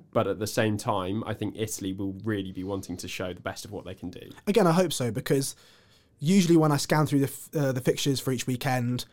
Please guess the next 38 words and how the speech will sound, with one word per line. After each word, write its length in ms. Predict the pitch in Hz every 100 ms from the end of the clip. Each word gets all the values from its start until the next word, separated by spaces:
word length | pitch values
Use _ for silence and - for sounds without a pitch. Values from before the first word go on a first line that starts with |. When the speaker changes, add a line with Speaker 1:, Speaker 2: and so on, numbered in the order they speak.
| _
Speaker 2:
whoever's 280 | 165 160 151
playing 240 | - 135 123
Italy, 460 | 151 - 131 120
unless 260 | 127 165 156
it's 100 | -
England, 300 | 156 135 110
I'm 80 | 127
kinda 220 | 127 117
like, 180 | 113 113
"Okay, 300 | 127 - 113
well, 300 | 110 117 113 - - _ _ _ _ _ _
I 60 | 151
probably 240 | 226 196
will 160 | 151 151
still 220 | - 120
watch 340 | 127 - -
it, 220 | 117 104 - -
but 220 | 123 180
I'm 200 | - 123
not 180 | 135 120
very 140 | 127 113
excited 400 | - 117 113 -
about 300 | 92 98 107
it." 140 | 101 - - -
So 160 | -
I 40 | 131
really 260 | 147 151
hope 180 | 139 123
Italy 240 | 139 - 139
can 140 | 117
put 100 | -
in 60 | 123
a 40 |
performance. 540 | 113 113 147 120 107 -
They 120 | 165
don't 160 | 175 -
have 160 | 151
to 220 | - 135